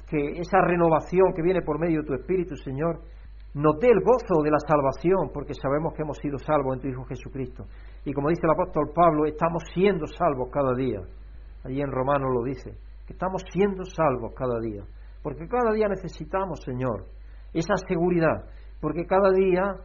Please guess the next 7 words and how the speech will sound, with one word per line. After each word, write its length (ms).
ya 100
sea 340
por 320
omisión 760
o 120
por 160
acción 540